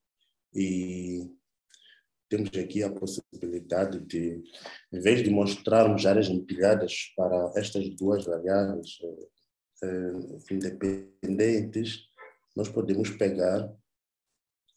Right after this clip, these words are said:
as variáveis de forma, as variáveis que tenham alguma relação. Para este caso, podemos pegar, por exemplo, para os testes de H I V realizados,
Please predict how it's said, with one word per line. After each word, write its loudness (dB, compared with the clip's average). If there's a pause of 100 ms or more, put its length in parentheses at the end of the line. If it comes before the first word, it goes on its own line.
as -2
variáveis 0 (880)
de -12
forma, 0
as 0
variáveis 0
que -16
tenham 0
alguma -2
relação. -4 (360)
Para 2
este -2
caso, 6
podemos 2
pegar, 2
por 2
exemplo, 0
para 2
os -6
testes 0
de -4
H 2
I 2
V 2
realizados, 2